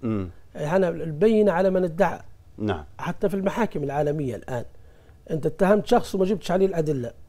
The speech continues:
Speaker 2: هم
Speaker 1: مم.
Speaker 2: ما يطلبوش من ال-، الحلف بالله، صح؟
Speaker 1: صحيح.
Speaker 2: لكن طلعوه، ما يخلوش الحبس. لكن هنا بعد آخر، بعد رباني، عرفت كيف؟ بعد، بعد الخ-، في المجتمع الإسلامي الأصل فيه الخوف والخشية الله
Speaker 1: مم.
Speaker 2: وتعظيم المولى عز وجل.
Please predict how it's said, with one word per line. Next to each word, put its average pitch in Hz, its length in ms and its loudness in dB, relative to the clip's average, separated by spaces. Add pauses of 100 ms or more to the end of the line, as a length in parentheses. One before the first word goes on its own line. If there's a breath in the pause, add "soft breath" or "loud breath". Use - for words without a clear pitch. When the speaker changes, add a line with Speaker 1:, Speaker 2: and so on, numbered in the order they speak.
Speaker 2:
هم 175 80 0
Speaker 1:
مم. 208 60 4
Speaker 2:
ما 220 60 6
يطلبوش 247 320 0
من 226 200 6
ال-، 170 360 2
الحلف 143 300 -2
بالله، 143 260 -2
صح؟ - 280 2 (200)
Speaker 1:
صحيح. 101 380 -2
Speaker 2:
لكن 247 200 2
طلعوه، 277 460 4
ما - 100 -6
يخلوش 202 320 2
الحبس. 226 440 2 (1000)
لكن 165 220 2
هنا 226 200 6
بعد 190 300 4
آخر، 226 300 4
بعد 160 300 2
رباني، 170 500 8
عرفت 127 200 -4
كيف؟ 147 240 -4
بعد، 165 520 0
بعد 185 220 6
الخ-، - 200 -4 (340 loud breath)
في 131 80 0
المجتمع 196 420 6
الإسلامي 202 460 4
الأصل 190 300 2
فيه 240 100 0
الخوف 220 420 6
والخشية 190 420 0
الله 190 260 4 (240)
Speaker 1:
مم. 101 300 -4
Speaker 2:
وتعظيم 190 460 4
المولى 190 340 10
عز 147 240 2
وجل. 156 360 2